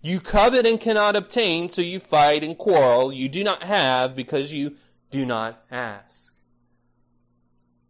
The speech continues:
Right? He calls out the church here for being out of step with the truth, and the reality is twofold. They desire and don't have, they covet and can't obtain.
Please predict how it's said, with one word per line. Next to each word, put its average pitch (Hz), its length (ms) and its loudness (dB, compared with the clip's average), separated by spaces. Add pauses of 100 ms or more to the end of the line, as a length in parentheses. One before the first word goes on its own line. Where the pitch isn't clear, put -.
(260)
Right? 131 180 -4
He 135 80 -4
calls 170 280 2
out 170 340 0 (260)
the 135 80 -2
church 185 400 -2
here 170 160 -2
for 151 140 -6
being 143 280 -4
out 156 160 2
of 151 80 -2
step 175 340 -4
with 139 120 -8
the 127 80 -6
truth, 180 580 -8 (260)
and 131 120 -6
the 127 80 -4
reality 165 480 2
is 170 160 -4
twofold. 123 520 -8
They 117 100 -4
desire 156 480 0
and 185 80 -4
don't 180 160 -2
have, 135 280 -2
they 143 100 -2
covet 165 320 -2
and 147 160 -8
can't 139 220 -8
obtain. 113 520 -10